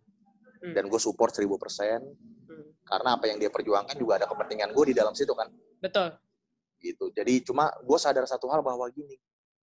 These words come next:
Speaker 2: setiap revolusi itu pasti memakan korban.
Speaker 1: Ya.
Speaker 2: Gitu. Dan sebelum kita berpikir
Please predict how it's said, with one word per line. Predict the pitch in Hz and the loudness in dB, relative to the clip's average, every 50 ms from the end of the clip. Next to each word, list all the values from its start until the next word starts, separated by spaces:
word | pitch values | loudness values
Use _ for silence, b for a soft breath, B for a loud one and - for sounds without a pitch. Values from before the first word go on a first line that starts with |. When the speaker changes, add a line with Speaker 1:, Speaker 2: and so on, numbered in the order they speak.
| _ _ _ _ _ _ | _ _ _ _ _ _
Speaker 2:
setiap | - - 131 - - 143 131 - | -18 -18 -6 0 2 2 4 4
revolusi | 143 127 127 139 135 139 135 160 170 | 2 2 4 4 4 4 4 4 2
itu | 160 180 | 2 2
pasti | 170 143 127 - 165 | 2 2 0 0 0
memakan | 151 135 127 120 110 117 117 | -2 -2 -2 -2 -2 -4 -6
korban. | 117 123 123 - 117 117 - - _ _ _ _ _ _ _ _ _ _ - | -6 -6 -6 -6 -8 -12 -14 -16 _ _ _ _ _ _ _ _ _ _ -4
Speaker 1:
Ya. | - 185 - - _ _ _ _ _ _ _ _ _ _ _ _ _ _ _ _ _ _ | -4 -4 -4 -6 _ _ _ _ _ _ _ _ _ _ _ _ _ _ _ _ _ _
Speaker 2:
Gitu. | - 98 95 - - 87 80 _ _ _ _ _ _ _ _ _ _ _ _ _ _ _ _ _ _ _ _ _ _ _ _ _ _ _ _ | -10 -10 -8 -8 -8 -10 -10 _ _ _ _ _ _ _ _ _ _ _ _ _ _ _ _ _ _ _ _ _ _ _ _ _ _ _ _
Dan | - 117 120 120 120 120 120 123 131 131 123 - _ _ _ _ _ _ | -2 0 2 2 4 4 4 2 2 2 -2 -6 _ _ _ _ _ _
sebelum | _ - - - 120 123 127 123 123 | _ -6 -2 0 4 4 4 4 4
kita | 117 127 120 127 | 2 0 2 2
berpikir | 120 120 117 - - 113 - 123 120 117 | 2 2 0 0 0 0 2 2 2 2